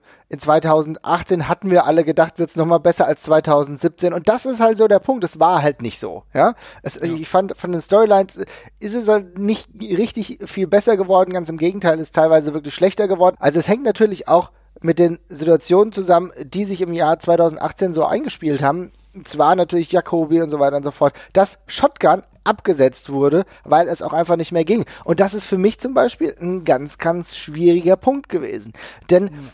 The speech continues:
Speaker 1: die Erzählweise für Zuschauer, die nicht immer die ganzen, äh, großen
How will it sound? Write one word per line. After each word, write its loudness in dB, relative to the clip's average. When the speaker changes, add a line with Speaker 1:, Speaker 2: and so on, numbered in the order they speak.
Speaker 1:
die 2
Erzählweise 0
für 0
Zuschauer, 0
die -8
nicht -4
immer 0
die -2
ganzen, 0
äh, 2
großen -2